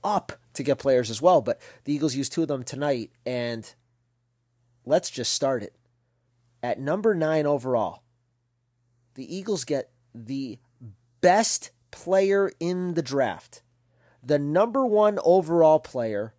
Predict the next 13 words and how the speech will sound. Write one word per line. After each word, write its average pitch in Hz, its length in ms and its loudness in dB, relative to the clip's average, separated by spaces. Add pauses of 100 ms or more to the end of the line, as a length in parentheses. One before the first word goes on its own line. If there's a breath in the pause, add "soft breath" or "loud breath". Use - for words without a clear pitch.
(760)
Jalen 180 640 2 (180)
Carter, 143 420 4
the 104 100 -8
defensive 143 540 -2
tackle 139 400 -2
from 123 220 -10
Georgia. 107 480 -2 (580 soft breath)
And 127 140 -8
we 135 80 -4
talked 151 320 -2
about 143 240 0
Jalen 139 340 -4
Carter. 113 340 -6